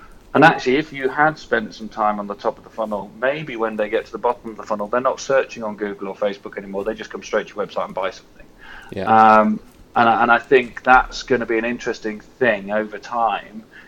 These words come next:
Speaker 1: is it's getting very hard to compete at that bottom of the funnel and getting very expensive.
Speaker 2: Mm.
Speaker 1: So it's about understanding that wider marketing piece to understand, well, what is our proposition, our branding? How do we stand out from the crowd?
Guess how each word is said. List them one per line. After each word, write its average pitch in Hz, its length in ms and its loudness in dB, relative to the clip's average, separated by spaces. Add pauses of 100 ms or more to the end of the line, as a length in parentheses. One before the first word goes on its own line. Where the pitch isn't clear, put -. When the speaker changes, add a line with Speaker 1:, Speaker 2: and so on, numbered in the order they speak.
(120)
Speaker 1:
is 113 400 0 (480)
it's 117 180 2
getting 113 400 2
very 120 300 4
hard 107 500 2
to 101 120 -14
compete 113 540 -6
at 92 60 -14
that 98 160 -6
bottom 104 260 -6
of 101 60 -12
the 98 60 -10
funnel 107 240 -6
and 98 80 -6
getting 101 200 -8
very 104 240 2
expensive. 107 720 -4 (180)
Speaker 2:
Mm. 98 280 -4
Speaker 1:
So 107 360 6
it's 113 260 -4
about 113 440 6
understanding 117 680 2
that 98 180 -2
wider 110 640 8
marketing 107 640 2
piece - 560 -6
to - 140 -10
understand, 104 440 -6
well, 101 120 -4
what 110 260 -2
is 110 200 -2
our 95 100 2
proposition, 98 540 -8
our 92 80 -4
branding? 98 360 -6
How 117 200 -4
do 110 100 -10
we 110 140 -8
stand 95 320 -8
out 92 200 -4
from 92 120 -20
the 92 80 -10
crowd? 90 500 -8